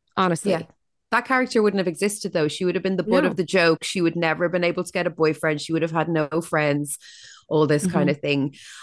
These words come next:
Speaker 2: But that, that tip that you gave about the following people that look like you,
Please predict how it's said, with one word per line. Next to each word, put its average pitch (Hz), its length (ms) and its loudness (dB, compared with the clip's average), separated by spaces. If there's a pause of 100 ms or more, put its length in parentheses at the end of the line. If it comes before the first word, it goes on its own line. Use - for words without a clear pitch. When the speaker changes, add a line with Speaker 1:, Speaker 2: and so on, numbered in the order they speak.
(100)
Speaker 2:
But 208 320 2
that, 220 240 0
that 233 160 0
tip 269 220 0
that 254 100 0
you 233 100 0
gave 190 200 0
about 170 260 -2
the 170 360 2
following 180 520 -2
people 170 720 -2
that 165 240 2
look 185 340 4
like 208 220 -2
you, 226 240 2